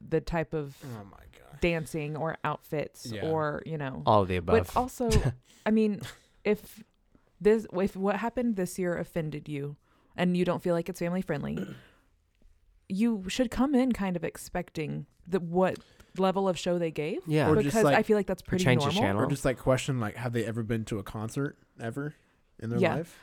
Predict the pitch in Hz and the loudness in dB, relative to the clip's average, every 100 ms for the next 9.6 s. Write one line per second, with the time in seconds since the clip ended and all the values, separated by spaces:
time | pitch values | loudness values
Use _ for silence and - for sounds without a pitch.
0 | - 202 202 - 214 - 214 208 208 - | -6 -4 -4 -2 -4 0 -2 -2 -4 -6
1 | - _ _ _ _ 196 208 233 240 214 | -16 _ _ _ _ 4 6 6 4 2
2 | 220 220 202 190 190 180 175 175 170 160 | -2 0 -2 0 2 2 0 2 2 0
3 | 151 - _ _ _ _ _ _ - 165 | -4 -12 _ _ _ _ _ _ -2 -2
4 | 160 151 - - - 175 151 147 151 147 | 0 -4 -6 -16 -6 -4 -2 -2 -4 -6
5 | 147 160 - - - 185 165 - 175 170 | -6 -6 -8 -10 -4 0 0 0 0 0
6 | 160 - - - - 147 120 87 90 101 | -2 -2 -6 -6 -8 -6 -2 0 -2 -4
7 | 196 202 190 214 196 190 - 190 202 160 | -2 0 4 4 4 0 -2 -2 -2 -2
8 | 151 151 - - 151 - 147 - 117 185 | -2 -4 -4 -4 -4 -4 -8 -4 0 0
9 | 165 165 139 139 143 - | 0 0 0 0 -4 -8